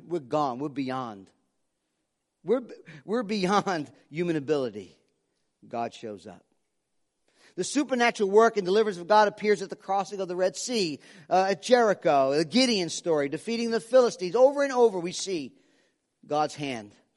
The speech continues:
mighty hand, show up when there's nothing else and no one else to turn to. When people,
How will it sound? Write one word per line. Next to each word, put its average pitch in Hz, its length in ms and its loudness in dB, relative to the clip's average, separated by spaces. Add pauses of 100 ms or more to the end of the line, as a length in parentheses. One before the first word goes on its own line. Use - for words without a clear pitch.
mighty 175 340 2
hand, 123 240 -8
show 123 260 -8
up 107 180 -10 (540)
when 135 180 -8
there's 123 160 -8
nothing 139 400 -8
else 127 300 -6
and 113 180 -14
no 131 100 -8
one 127 180 -8
else 104 220 -14
to 113 100 -20
turn 113 300 -16
to. 90 220 -20 (1040)
When 147 160 -10
people, 214 1120 -2